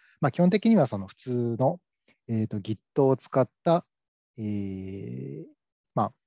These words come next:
えーと、プルリクを送るのとほぼ同じ手順になっています。まあ、よく見てください。単にこれは、えーと、GitHub、あの、ハ-、ハイパーレッジャーのアカウントにある、えーと、パブリックドックス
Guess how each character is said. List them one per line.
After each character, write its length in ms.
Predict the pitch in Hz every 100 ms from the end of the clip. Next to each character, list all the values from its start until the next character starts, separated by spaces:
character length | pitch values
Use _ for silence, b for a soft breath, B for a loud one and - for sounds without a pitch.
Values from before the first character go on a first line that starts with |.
| _
え 100 | 117
ー 20 | 110
と、 120 | -
プ 120 | -
ル 100 | 127
リ 140 | 117 107
ク 200 | - 113
を 40 |
送 200 | 104 143
る 80 | 131
の 100 | 107
と 120 | 165
ほ 80 | 180
ぼ 180 | 117 104
同 100 | 110
じ 100 | -
手 100 | 104
順 220 | 107 107
に 80 | 131
な 100 | 101
っ 20 |
て 140 | -
い 80 | 120
ま 160 | - 113
す。 260 | - - _ _ _ _ _ _
ま 60 | 135
あ、 40 |
よ 80 | 135
く 80 | 185
見 80 | 185
て 100 | 123
く 60 |
だ 20 | 104
さ 20 |
い。 20 |
単 160 | 147 123
に 80 |
こ 100 | -
れ 100 | 107
は、 260 | 113 156 165 _ _ _ _
え 60 | 123
ー 20 |
と、 100 | 117
GitHub、 680 | 101 113 - 127 120 98 98 - _
あ 100 | 117
の、 220 | 101 95
ハ-、 160 | 107 143 _ _
ハ 120 | 123
イ 40 |
パ 120 | -
ー 20 | 127
レ 60 | 123
ッ 40 | -
ジ 100 | 113
ャ 80 |
ー 20 | 117
の 260 | 160 190 _ _ _ -
ア 100 | 123
カ 120 | 131
ウ 60 | 127
ン 40 |
ト 120 | 143
に 160 | 135 160
あ 60 |
る、 160 | 139 -
え 120 | 113
ー 40 | 101
と、 100 | 92
パ 140 | 113
ブ 80 | 113
リ 80 | 110
ッ 40 | -
ク 100 | 110
ド 120 | 113
ッ 20 |
ク 100 | -
ス 260 | - 113